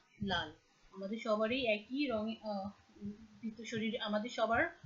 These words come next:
শরীরে একই রক্ত, লাল রক্ত প্রবাহিত। এবার দেখো ষোলো নম্বর প্রশ্ন, দুনিয়া সবারই জনম বিধি কথাটির ব্যাখ্যা কি?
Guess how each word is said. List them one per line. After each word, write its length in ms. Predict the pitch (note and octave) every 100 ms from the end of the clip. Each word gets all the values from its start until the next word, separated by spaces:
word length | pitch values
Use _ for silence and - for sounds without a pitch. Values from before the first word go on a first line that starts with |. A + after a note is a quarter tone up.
| -
শরীরে 340 | - A3 A3+
একই 500 | F#3+ E3+ G3 - D4
রক্ত, 340 | B3 G#3+ - C#4
লাল 440 | D#4 G#3+ G3+ G#3+
রক্ত 260 | A#3+ B3 D4
প্রবাহিত। 680 | F4 E4+ - - - - - - _ _ - - - - - B2 - _ _ - - -
এবার 200 | G#3 G#3
দেখো 220 | A3 B3+
ষোলো 240 | A#3+ A#3+ A3
নম্বর 240 | A3 G#3+
প্রশ্ন, 420 | - A#3+ B3+ C4+
দুনিয়া 460 | A3+ A3+ A#3 A#3+ C#4+
সবারই 480 | - A3+ G#3+ A3+ A#3+
জনম 420 | G#3 G3+ A3+ A#3
বিধি 280 | F#3+ - - - - -
কথাটির 460 | G#3+ G#3 A#3 C4
ব্যাখ্যা 360 | F#3+ E3 - E3+ -
কি? 120 | D#4